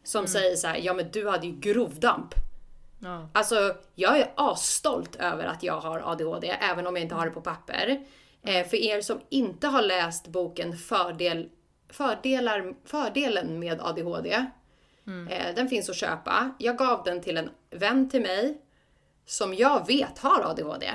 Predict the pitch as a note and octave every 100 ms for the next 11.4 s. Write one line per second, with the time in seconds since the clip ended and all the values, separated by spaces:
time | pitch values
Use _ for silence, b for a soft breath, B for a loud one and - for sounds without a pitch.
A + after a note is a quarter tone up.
0 | - _ G#3 A#3 F#3+ G3 F#3 F3+ F3+ F#3
1 | - F3 - A#3 C4 A3+ G#3 C4+ C#4 -
2 | D4+ E4 A3 G3+ F3+ F3 F3+ F3+ F3+ G3+
3 | F3 F3+ - F3+ F3+ F3 E3+ b b b
4 | b b b b b _ _ _ _ _
5 | - A3 G#3+ F#3 E3+ - A#3 - A#3 A3
6 | G#3+ G#3+ F#3 F3+ A3 G#3 F#3 G3+ G#3 A3
7 | A3+ G3+ - - A3+ C4 B3+ - _ _
8 | _ G3+ G3+ F#3 - B3 C#4 C#4 A#3+ -
9 | D4+ D4 G#3+ A3 G#3+ G3 F#3 A3 F3 E3+
10 | E3+ F3+ G3+ D#4+ - - - - - -
11 | - F#3+ F3+